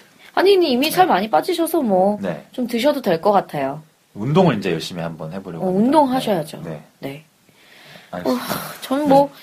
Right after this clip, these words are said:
Speaker 1: 두 달 동안
Speaker 2: 네.
Speaker 1: 그렇게 별로 이슈가 없었네요.
Speaker 2: 음. 그 우리가 재미가 없으니까 힘이
Speaker 1: 네.
Speaker 2: 좀 빠지는 거야.
Speaker 1: 아, 뭐 재밌는 얘기를 해드려야 되는데, 그죠?
Speaker 2: 어. 우리가 고생하는 게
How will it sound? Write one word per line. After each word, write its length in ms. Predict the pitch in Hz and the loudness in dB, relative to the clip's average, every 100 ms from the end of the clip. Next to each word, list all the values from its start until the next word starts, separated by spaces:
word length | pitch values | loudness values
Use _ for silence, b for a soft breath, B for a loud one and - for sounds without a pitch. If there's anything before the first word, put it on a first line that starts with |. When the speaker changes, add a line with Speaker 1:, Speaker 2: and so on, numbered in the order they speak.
| B B - | B B 0
Speaker 1:
두 60 | |
달 180 | 285 302 | 2 2
동안 460 | 294 269 262 240 208 | 0 -2 0 -2 -4
Speaker 2:
네. 80 | |
Speaker 1:
그렇게 440 | 175 - 254 220 - _ _ _ _ | -6 -2 -2 -2 -6 _ _ _ _
별로 340 | 214 220 214 - - | -6 -2 -2 -4 -10
이슈가 400 | - 214 - 262 | -10 -6 2 4
없었네요. 640 | - 220 208 165 156 196 269 - | 4 2 -6 -4 -4 -6 -10 -12
Speaker 2:
음. 380 | 196 185 165 156 - _ B B B B B B - - - - - - - | -10 -10 -10 -10 -10 _ B B B B B B -2 -2 -2 -8 -10 -14 -10
그 80 | 131 | -6
우리가 260 | 131 175 | -2 -2
재미가 340 | - 143 208 214 | 0 -2 0 0
없으니까 640 | - 139 123 - 156 92 | -2 -8 -10 -2 -2 -2
힘이 160 | 226 214 | -2 0
Speaker 1:
네. 40 | |
Speaker 2:
좀 180 | 196 160 | 0 -4
빠지는 320 | - 214 214 | -6 -6 -6
거야. 320 | 95 80 76 - | -6 -8 -10 -8
Speaker 1:
아, 60 | 269 | -4
뭐 120 | 302 | -4
재밌는 460 | 302 226 320 370 320 | -2 -2 0 0 0
얘기를 220 | 254 262 | -2 -4
해드려야 340 | 294 339 320 | -4 -2 -2
되는데, 280 | 233 196 170 | -2 -6 -6
그죠? 280 | 165 160 143 | -8 -10 -10
Speaker 2:
어. 80 | 156 - _ _ _ - | -12 -18 _ _ _ -12
우리가 440 | 110 131 127 92 98 | -8 -4 -2 -4 -6
고생하는 540 | - 123 175 160 135 | -6 -2 0 0 0
게 100 | 107 | -4